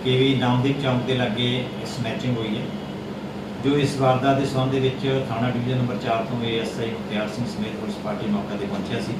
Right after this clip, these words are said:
ਤੇ ਜਿਹੜਾ ਮੌਕਾ 'ਤੇ ਪਹੁੰਚ ਕੇ ਜਿਹੜਾ ਉਹਨਾਂ ਸਨੈਚਿੰਗ ਕਰਨ ਵਾਲਾ ਜਿਹੜਾ ਕਿ ਇੱਕ ਸਨੈਚਰ ਸੀਗਾ, ਉਹਨੂੰ immediately ਜਿਹੜਾ ਹੈਗਾ ਉੱਥੇ ਮੌਕੇ ਦੇ ਉੱਤੇ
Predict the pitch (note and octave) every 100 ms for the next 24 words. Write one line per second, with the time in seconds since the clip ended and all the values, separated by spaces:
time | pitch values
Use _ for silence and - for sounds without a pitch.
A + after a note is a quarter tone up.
0 | - - - - - - - - - C#3+
1 | C#3+ D3+ C3 B2+ D#3 D3+ C#3 C#3 - D3
2 | C#3+ C#3+ D3 C3 C3 B2+ B2 B2 - -
3 | B2+ B2 C#3+ C3+ B2+ B2+ B2+ B2+ C3 C3
4 | C3 C3 B2 - B2 A#2 - B2+ - A2
5 | A2 G2 - - - - - C#3 C#3 D3
6 | C#3 D#3+ C#3+ C3+ C3 B2+ B2+ A#2 A2+ A#2
7 | - G#2+ G#2 G#2+ A2 A2+ A#2 A2